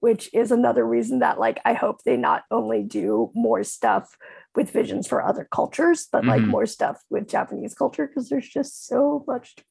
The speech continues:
Speaker 1: explore. But I had sort of, like, a vague sense of, like, "Here's your material, try to keep it in here." Um, I added the folklore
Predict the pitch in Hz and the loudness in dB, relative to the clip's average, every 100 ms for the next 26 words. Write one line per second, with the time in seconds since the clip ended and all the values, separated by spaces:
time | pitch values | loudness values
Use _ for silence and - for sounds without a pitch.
0 | _ - - - 302 302 269 240 220 - | _ -20 -20 -2 4 6 4 2 -2 -4
1 | - - - _ _ 240 220 - _ _ | -14 -20 -20 _ _ 2 2 0 _ _
2 | _ 233 233 247 226 220 214 208 - - | _ 0 0 2 2 4 4 2 -4 -6
3 | - - - - 147 139 - - _ _ | -2 -2 -4 -6 -4 -4 -6 -18 _ _
4 | _ _ 247 220 202 208 208 196 233 226 | _ _ 0 0 0 0 0 0 2 2
5 | 180 196 208 - - - 220 214 226 214 | 2 2 0 0 -12 0 2 2 0 0
6 | 208 - 202 202 214 240 254 - - - | -2 -2 -4 0 2 4 2 -4 -20 -20
7 | _ - 233 226 214 - 208 208 202 202 | _ 0 2 2 0 -6 -2 0 0 -2
8 | 208 196 202 226 - - - _ _ - | -2 0 0 0 -6 -20 -20 _ _ 0
9 | 196 185 180 - 226 - - - 240 254 | 0 -2 -6 0 0 0 0 2 4 2
10 | 262 254 254 254 - 262 254 | 0 0 0 0 0 2 2